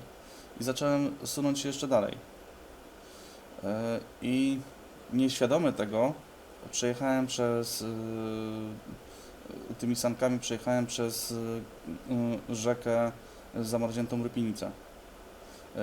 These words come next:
no i akurat udało mi się przejechać przez tą rzekę. E, dojechałem właśnie na tych sankach do drzewa, bo mniej więcej wiedziałem, gdzie one mogą być. I rzeczywiście one, e, w-, dobrze wytypowałem to miejsce,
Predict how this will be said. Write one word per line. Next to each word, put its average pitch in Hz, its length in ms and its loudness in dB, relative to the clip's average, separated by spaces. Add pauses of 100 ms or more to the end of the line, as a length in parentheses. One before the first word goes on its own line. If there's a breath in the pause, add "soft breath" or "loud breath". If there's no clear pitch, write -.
(300)
no 123 200 4
i 131 280 6 (440)
akurat 123 460 2
udało 127 320 6
mi 113 120 2
się 110 220 0 (120)
przejechać 120 400 2
przez - 180 -6
tą 110 320 -2
rzekę. 107 400 -2 (680 loud breath)
E, 104 320 2
dojechałem 110 500 2
właśnie 107 380 -2
na 107 100 2
tych 110 160 -2
sankach 107 360 0
do 107 100 -2
drzewa, 107 340 0
bo 101 100 -2
mniej 107 160 -2
więcej 110 260 0
wiedziałem, 110 340 2
gdzie 107 120 0
one 107 120 2
mogą 104 320 2
być. 107 280 0 (600 loud breath)
I 104 140 0
rzeczywiście 117 640 0
one, 110 300 4
e, 110 140 0
w-, 113 420 0
dobrze 120 320 4
wytypowałem 113 520 0
to 110 100 -2
miejsce, 113 460 0